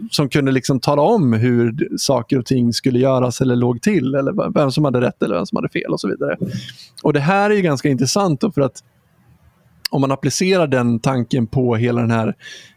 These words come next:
klimataktivisthysterin, så är det lite grann <laughs> samma man ser där. Alltså det är människor som skriker efter mamma och pappa för att någon är dum. Och så vill de att man ska sluta med det som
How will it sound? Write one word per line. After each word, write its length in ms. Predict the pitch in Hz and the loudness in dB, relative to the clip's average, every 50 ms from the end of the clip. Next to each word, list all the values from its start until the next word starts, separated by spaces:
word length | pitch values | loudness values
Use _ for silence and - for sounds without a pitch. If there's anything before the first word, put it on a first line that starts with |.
| _ - - 135 127 127 123 120 113 - - 226 | _ -2 0 2 2 2 2 0 0 -2 -2 -2
klimataktivisthysterin, 1080 | - - 147 127 120 113 - - - 135 120 - - 170 160 180 180 165 139 123 120 117 - - - - - - | -2 0 0 0 0 0 -2 -2 0 0 0 0 0 0 2 2 2 2 2 2 0 0 -4 -8 -16 -16 -16 -12
så 160 | - - - 139 | -4 0 2 2
är 180 | 135 139 151 190 | 2 2 2 2
det 100 | 208 208 | 2 2
lite 220 | 165 131 - - | 2 2 2 2
grann 320 | 143 101 - 165 160 156 | 0 2 2 2 0 0
<laughs> 20 | 117 | 0
samma 600 | - - - 143 104 135 226 208 - - 139 117 - - - - - | 0 0 0 0 2 2 0 0 2 0 -2 -2 -4 -10 -14 -4 0
man 260 | - 156 143 151 147 | 0 2 2 2 0
ser 460 | - - - - 170 214 233 160 117 | 0 0 0 0 2 2 2 2 2
där. 260 | - 131 120 117 - - | 0 -2 -2 -2 -2 -2
Alltså 180 | 139 123 139 | 0 0 2
det 220 | 131 139 165 - 202 | 2 0 0 0 2
är 500 | 175 180 175 185 180 180 175 165 165 156 - - - - - - - | 2 2 4 4 4 4 2 2 0 -2 -4 -10 -16 -16 -18 -6 0
människor 600 | - 147 143 139 131 131 131 120 - 143 131 123 | 2 2 4 4 2 2 0 2 2 2 2 2
som 200 | - - 139 117 | 2 2 0 0
skriker 600 | - - - 170 190 208 202 180 - - 190 175 | 0 0 2 2 4 4 2 2 2 2 2 2
efter 220 | 156 - - 151 | 2 0 0 0
mamma 300 | 127 123 123 123 120 120 | 2 2 2 2 2 2
och 100 | 117 - | 2 2
pappa 540 | - 123 113 - _ _ - 135 127 120 113 - _ - - - - _ _ | 0 -2 -2 -4 _ _ 0 2 2 2 0 -2 _ -18 -20 -20 -20 _ _
för 120 | - 139 127 | 2 2 2
att 100 | 117 131 | 2 2
någon 280 | 127 117 113 120 120 | 0 0 2 2 2
är 60 | 123 131 | 2 2
dum. 420 | 156 214 208 139 113 - - - - _ _ _ _ - _ _ _ _ _ _ _ _ _ _ _ - | 4 4 4 4 2 -2 -4 -6 -8 _ _ _ _ -20 _ _ _ _ _ _ _ _ _ _ _ 0
Och 160 | - 147 131 | 0 2 2
så 80 | 156 | 4
vill 500 | 147 156 151 143 135 135 135 131 147 147 | 4 4 4 4 4 2 2 2 2 2
de 160 | 131 139 131 131 | 2 2 2 2
att 160 | 131 - _ _ | 0 -2 _ _
man 200 | - 143 135 123 | 0 0 0 0
ska 140 | - 139 | 0 -2
sluta 440 | 127 - 185 180 156 - - - 202 | 0 2 2 0 0 0 0 0 2
med 180 | 196 175 151 123 | 2 2 2 2
det 240 | 127 127 120 117 113 | 2 2 2 2 0
som 400 | - - 127 117 113 113 113 131 | 0 0 2 2 2 2 0 0